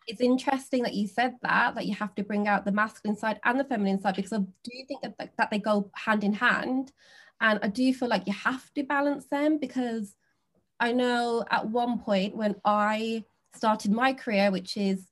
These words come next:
in a very male-dominated industry, it's in the tech industry, and I kind of felt like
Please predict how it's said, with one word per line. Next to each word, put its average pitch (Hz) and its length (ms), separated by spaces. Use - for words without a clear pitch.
in 196 100
a 190 60
very 226 280
male-dominated 190 800
industry, 170 520
it's 185 120
in 202 60
the 196 80
tech 185 380
industry, 185 800
and 285 560
I 269 60
kind 320 340
of 392 100
felt - 420
like - 420